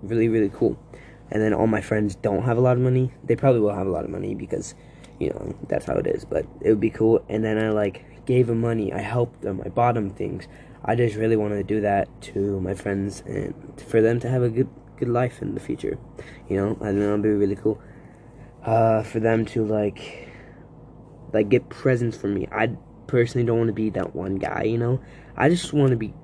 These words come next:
I personally wanna be nice to people. I want to do that. Um, but they're probably gonna have their own money, uh, and stuff like that, so. Also, me and Brayden are thinking about getting a cat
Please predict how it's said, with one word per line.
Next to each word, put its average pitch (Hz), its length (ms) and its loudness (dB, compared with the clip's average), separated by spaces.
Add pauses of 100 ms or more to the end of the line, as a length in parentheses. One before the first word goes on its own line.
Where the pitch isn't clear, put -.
I 120 80 -2
personally 170 440 2
wanna 170 140 4
be 160 120 0
nice 156 220 0
to - 80 -20
people. - 280 -14
I 110 80 0
want 120 360 0
to 117 100 -4
do 107 200 0
that. - 240 -6 (460)
Um, 104 340 -2 (200)
but 113 300 2 (120)
they're 127 120 0
probably 143 220 6
gonna 143 100 4
have 131 80 2
their 127 100 2
own 123 140 2
money, 117 300 0 (440)
uh, 101 400 0 (380)
and - 100 -10
stuff 110 140 -8
like 101 160 0
that, 90 240 0 (180)
so. - 340 -8 (560)
Also, 135 220 4
me 120 140 4
and 135 100 4
Brayden 131 220 6
are 101 240 -2 (260)
thinking 127 260 0
about 113 220 2
getting 113 240 -2
a - 120 -16
cat - 600 -2